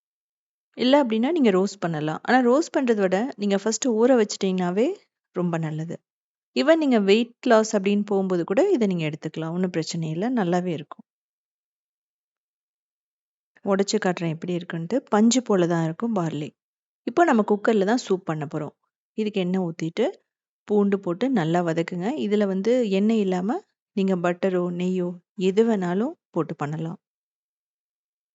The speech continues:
இதுல வெங்காயம், இஞ்சி, பச்சை மிளகாய், கேரட்,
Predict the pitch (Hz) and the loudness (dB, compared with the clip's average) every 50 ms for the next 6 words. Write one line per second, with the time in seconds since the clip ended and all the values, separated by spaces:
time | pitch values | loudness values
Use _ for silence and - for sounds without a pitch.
0 | _ _ _ _ - 202 190 220 226 285 285 220 180 175 180 180 185 175 170 170 | _ _ _ _ -6 -2 0 0 0 0 0 0 0 0 0 0 0 0 0 0
1 | 175 208 294 - _ _ _ _ _ _ _ _ _ _ _ _ _ _ - 190 | -2 -4 -4 -8 _ _ _ _ _ _ _ _ _ _ _ _ _ _ -2 0
2 | 196 202 196 190 - 180 202 254 - _ _ _ _ _ _ _ _ _ _ - | 2 2 0 0 -2 -4 -4 -4 -6 _ _ _ _ _ _ _ _ _ _ -2
3 | 190 175 175 - 202 196 185 175 180 170 180 185 202 254 302 _ _ _ _ _ | -2 -2 -2 -2 -2 -2 0 0 -2 -2 -4 -6 -6 -8 -10 _ _ _ _ _
4 | _ _ _ _ _ _ _ _ _ _ - - 196 196 196 202 214 240 302 294 | _ _ _ _ _ _ _ _ _ _ -6 -2 0 2 2 2 2 0 -2 -2